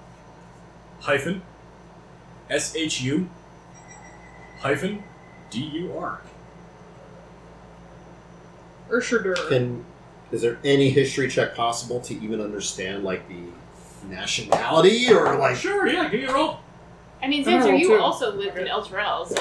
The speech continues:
Speaker 3: I
Speaker 4: like,
Speaker 3: did.
Speaker 2: Well,
Speaker 3: That's only an eleven.
Speaker 1: Okay.
Speaker 2: that's also an eleven.
Speaker 1: Yeah. You're not really sure. Sounds southern.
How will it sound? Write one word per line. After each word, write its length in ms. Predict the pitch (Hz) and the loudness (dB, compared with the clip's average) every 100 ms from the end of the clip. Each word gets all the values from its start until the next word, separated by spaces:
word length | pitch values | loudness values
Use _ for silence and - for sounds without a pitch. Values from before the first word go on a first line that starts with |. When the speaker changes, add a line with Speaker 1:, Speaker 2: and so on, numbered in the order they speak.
| - | -2
Speaker 3:
I 40 | |
Speaker 4:
like, 120 | 147 131 | -2 4
Speaker 3:
did. 520 | 175 180 127 127 - - - - - - - - - - - - - - - - - - - - - - - - - - - - - 254 | 8 10 8 4 -4 -16 -20 -20 -20 -20 -20 -20 -20 -20 -20 -20 -20 -20 -20 -20 -20 -20 -20 -20 -20 -20 -20 -20 -16 2 2 2 -6 -4
Speaker 2:
Well, 300 | 359 - 571 - - - - - | -2 -2 -4 -14 -20 -20 -20 -12
Speaker 3:
That's 180 | 123 131 | -6 0
only 160 | 113 101 | 0 0
an 80 | |
eleven. 320 | 98 92 92 92 - - | -2 -2 -4 -6 -8 -14
Speaker 1:
Okay. 40 | 320 | -6
Speaker 2:
that's 240 | 226 240 | -4 -4
also 380 | - - - 190 | -4 -6 -4 -6
an 80 | 185 | -6
eleven. 360 | 175 170 - - - - - - | -8 -8 -8 -12 -18 -20 -20 -10
Speaker 1:
Yeah. 240 | 262 254 - - - - - - - | -6 -6 -8 -20 -20 -20 -20 -20 -6
You're 100 | 277 | -2
not 140 | 254 | 2
really 180 | 202 185 | 4 4
sure. 260 | - 156 196 165 - | 2 -2 0 -2 -2
Sounds 260 | 202 196 | -12 -12
southern. 500 | - 175 175 175 185 | -6 -4 -2 -4 -6